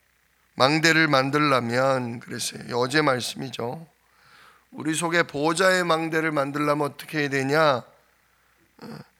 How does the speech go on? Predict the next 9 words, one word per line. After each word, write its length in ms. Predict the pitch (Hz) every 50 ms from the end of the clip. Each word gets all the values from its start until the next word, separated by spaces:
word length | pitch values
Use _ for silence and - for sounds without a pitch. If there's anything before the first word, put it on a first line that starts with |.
| _ _ _ _ _ _ _ _ _ _ _ _ _ _ -
창세기 720 | - - 139 139 139 139 127 143 135 131 135 127 127 131
이 60 | 135 123
장 240 | 139 131 127 127
칠 280 | 113 - - 139 131 117
절, 400 | - - 120 123 123 - - - _ _ _ _ _ _ _ _ _ _ _ _ _ _ _ _ _ _ _ _ _ _ _ -
"생기를 920 | - - - - 156 160 160 147 156 156 151 151 147 143 131 127 - - _ _
불어넣어 460 | - 139 139 143 139 127 127 127 123
주셔야 520 | 110 - - 127 113 - 143 131 127 123 117
합니다." 640 | 117 120 127 - 135 139 - - 135 139 139 151